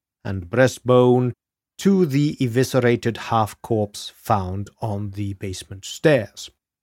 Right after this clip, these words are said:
Their final voluminous report,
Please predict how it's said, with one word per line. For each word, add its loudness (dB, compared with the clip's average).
Their 0
final 4
voluminous 2
report, 2